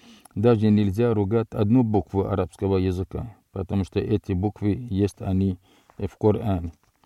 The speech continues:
Тоже нельзя ругать грамматику арабского языка, и наху, и сарф, и нельзя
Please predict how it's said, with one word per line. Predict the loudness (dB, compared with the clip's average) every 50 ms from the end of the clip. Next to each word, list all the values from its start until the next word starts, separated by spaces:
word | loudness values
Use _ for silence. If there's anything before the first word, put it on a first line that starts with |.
| _ _ _ -20 -20 -20 -20 _ _
Тоже | 2 4 4 4 4 4
нельзя | 4 4 4 4 2 2 2 2 2 2 0 -2
ругать | -2 0 0 0 0 0 -2 -2 -4 _
грамматику | -8 -6 -2 0 2 4 4 4 4 2 -2 -6 -4 -2 -4
арабского | -2 -2 -4 -4 -6 -4 -4 -2 0 0
языка, | 0 0 0 -2 -4 -6 -6 -8 -10 -10 -12 -18 _ _ _ _ _ _ _ -20 _ _ _ _ -10
и | -2 2 2 4 4
наху, | 4 2 0 0 0 -2 -4 -4 -6
и | -8 -6 -6 -8
сарф, | -4 -2 -2 -2 -2 -4 -10 -18 -20 _ _ _ _ _ _ _ _ _ _ -14 -4
и | 2 4 4 4 4
нельзя | 4 2 2 2 2 2 2 0 0 0 -4 -10